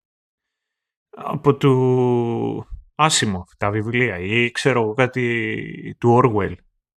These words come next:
Ένα τέτοιο, το ότι μερικές φο-, ότι υπάρχει ζωή την οποία ζούμε και η ζωή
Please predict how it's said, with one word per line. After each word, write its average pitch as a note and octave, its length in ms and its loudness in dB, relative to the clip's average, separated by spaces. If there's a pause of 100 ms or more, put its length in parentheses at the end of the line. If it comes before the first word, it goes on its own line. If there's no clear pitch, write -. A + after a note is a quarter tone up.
(1080)
Ένα G#2+ 160 2
τέτοιο, G#2+ 380 -2
το - 120 -8
ότι G2 200 -10
μερικές G#2+ 400 -2
φο-, - 180 -6
ότι A2+ 320 -6
υπάρχει A2 600 -4
ζωή G#2+ 400 0
την G#2+ 160 -2
οποία G#2 280 2
ζούμε G2+ 340 -4
και F#2+ 380 -6
η F#2+ 60 -6
ζωή G2 800 -2